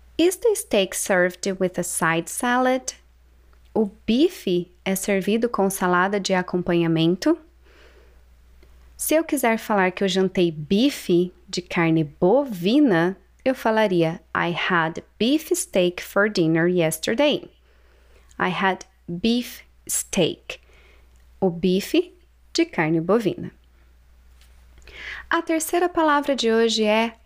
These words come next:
legend. Alguma ideia do que poderia ser essa palavra?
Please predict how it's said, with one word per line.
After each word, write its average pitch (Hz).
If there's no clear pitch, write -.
legend. 180
Alguma 262
ideia 214
do 240
que 226
poderia 190
ser 190
essa 185
palavra? 180